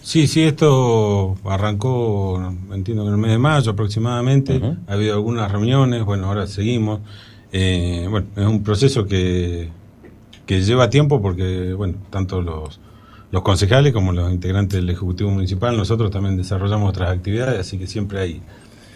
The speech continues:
Speaker 1: hay marcha y contramarcha.
Speaker 2: Sí. Eh, ¿y cómo está ahora el Colegio de Ingenieros? Que, como decían, es de reciente formación, pero bueno, con,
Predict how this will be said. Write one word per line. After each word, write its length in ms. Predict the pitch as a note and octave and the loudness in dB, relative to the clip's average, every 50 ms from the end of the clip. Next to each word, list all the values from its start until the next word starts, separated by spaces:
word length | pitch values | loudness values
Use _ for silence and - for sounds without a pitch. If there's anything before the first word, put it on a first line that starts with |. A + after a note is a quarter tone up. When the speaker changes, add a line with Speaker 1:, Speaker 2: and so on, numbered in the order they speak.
| - - - - - - - - - | -20 -20 -20 -20 -18 -18 -18 -12 -4
Speaker 1:
hay 120 | - G2+ G#2+ | 0 2 4
marcha 320 | A2 A#2+ A#2 A#2 A2+ G#2+ | 4 4 2 2 2 0
y 60 | G2+ F#2 | 2 2
contramarcha. 520 | G2 F#2+ - F#2+ F2 - F#2+ E2+ - - | 2 2 4 4 4 4 2 0 -2 -8
Speaker 2:
Sí. 60 | - - | -6 2
Eh, 220 | - B2 C3+ D3 C#3 C#3 D3+ | 4 4 4 4 2 0 0
¿y 20 | - | 2
cómo 180 | - D#3 E3 | 2 4 4
está 140 | D#3 D#3+ E3 | 4 4 4
ahora 140 | D3+ D3 C#3 | 2 2 0
el 60 | B2 | -2
Colegio 1160 | A#2+ A#2+ A#2 A#2 G#2+ - A#2+ A2 G#2 G2+ F#2+ F#2 F2+ F2+ E2+ D#2+ D#2 D#2 D2+ D2 D2 C#2+ D2 D2+ D2+ D2+ - | -2 0 -2 -2 -2 0 0 2 2 2 2 2 2 2 2 2 0 0 -2 -2 -4 -4 -4 -6 -8 -8 -2
de 120 | F#2+ F2+ | 0 0
Ingenieros? 480 | F2+ F2+ F#2+ G2+ G2 F#2+ F2+ E2 D#2+ - | 0 2 4 4 4 6 4 2 0 0
Que, 140 | - E2+ - | -2 -4 -2
como 160 | F2 E2+ E2+ | 0 0 0
decían, 540 | E2+ E2 - A#2 A2+ G#2+ F#2+ E2+ D2 D2 - - | -2 -2 2 2 2 2 2 0 -2 -4 -6 -4
es 140 | - F2 F2 | -2 0 0
de 80 | F2+ F2 | 0 0
reciente 400 | F2 E2+ E2+ - G#2 G2 G#2 G2+ | 0 0 0 0 0 2 2 0
formación, 460 | G2+ G#2+ G2+ G#2+ G#2+ G#2 G#2+ A#2+ D3 | 0 0 2 2 2 2 2 0 2
pero 180 | D#3 E3+ B2+ G2 | 2 2 2 2
bueno, 220 | F2+ F2+ D#2+ C#2+ B1+ | 2 2 0 0 -2
con, 380 | - D2+ C#2+ C#2 C2+ C2 B1 | -4 -6 -6 -6 -6 -8 -10